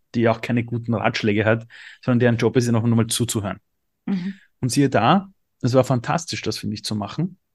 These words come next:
Speaker 1: weil ich plötzlich auf Dinge draufgekommen bin, wo du selber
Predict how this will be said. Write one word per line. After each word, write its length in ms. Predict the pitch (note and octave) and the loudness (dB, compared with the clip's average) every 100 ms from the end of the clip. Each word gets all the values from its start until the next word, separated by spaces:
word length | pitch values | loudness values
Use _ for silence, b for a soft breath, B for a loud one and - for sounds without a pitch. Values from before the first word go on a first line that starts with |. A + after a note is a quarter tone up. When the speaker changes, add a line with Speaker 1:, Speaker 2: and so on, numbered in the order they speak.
| _ | _
Speaker 1:
weil 160 | B2 A#2+ | -2 -2
ich 100 | A#2 | 0
plötzlich 200 | C3 C#3+ | 0 0
auf 80 | - | 0
Dinge 200 | C#3 C#3 | -2 0
draufgekommen 540 | - - - A#2 A2 | -2 -4 -6 -4 -2
bin, 300 | A2 C3 C#3 B B B B B B B _ _ - | -2 -4 -6 B B B B B B B _ _ -8
wo 240 | A2+ B2+ | -2 0
du 320 | B2 C3 - - | 2 0 0 -4
selber 840 | - - B2+ C#3+ B2 A#2 A2 G#2+ | -4 0 2 4 4 4 2 -4